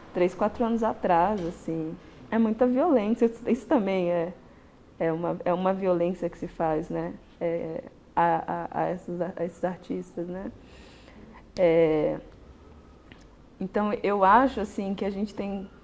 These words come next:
eu sinto, né, de uns anos pra cá, é, conseguido olha-, falar sobre, tentar, né, claro que a gente não inaugura também nada, é importante dizer isso, que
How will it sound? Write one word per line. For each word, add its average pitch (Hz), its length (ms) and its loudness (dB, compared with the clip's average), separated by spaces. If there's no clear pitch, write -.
eu 180 160 4
sinto, 175 420 -4
né, 208 340 -2
de 190 80 -4
uns 170 260 -2
anos 160 240 -2
pra 170 260 -4
cá, 202 500 -2
é, 180 120 2
conseguido 226 840 -2
olha-, 240 280 2
falar 240 340 6
sobre, 165 640 -2
tentar, 220 640 6
né, 180 560 4
claro 220 200 10
que 269 60 2
a - 20 6
gente 226 180 2
não 214 120 0
inaugura 208 640 4
também 180 380 -2
nada, 160 300 -2
é - 40 -4
importante 180 420 -6
dizer 175 160 -4
isso, 190 280 -8
que - 200 -10